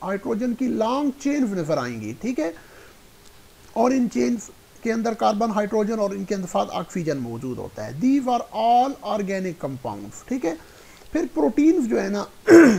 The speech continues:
that is another very important group of, uh, carbon containing compound।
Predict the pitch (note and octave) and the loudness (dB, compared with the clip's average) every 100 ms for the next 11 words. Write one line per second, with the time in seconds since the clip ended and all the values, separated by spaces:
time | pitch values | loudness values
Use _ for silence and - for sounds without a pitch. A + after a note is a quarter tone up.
0 | D#3 - - - - - - - - C#3 | 0 -12 -20 -20 -20 -20 -20 -20 -12 -2
1 | G#3 A#3 A3+ A3+ - G#3+ A#3+ B3 G#3+ A3+ | -2 0 -2 -4 -4 -4 -4 -4 -4 -4
2 | G#3 A3+ A3+ A#3 G#3 - - - F3+ B3 | -4 -4 -4 -6 -8 -14 -20 -10 -4 -2
3 | B3 F#3 F#3+ G#3 - G3+ F#3+ F3+ - - | -2 -4 -4 -4 -4 -2 -2 -2 -4 -8
4 | - - G#3 G#3 B3+ C4 A#3 A3+ A#3+ B3 | -14 -4 -2 0 -2 -2 -2 -2 -2 -2
5 | B3 A3+ A#3 B3 | -4 -4 -4 -4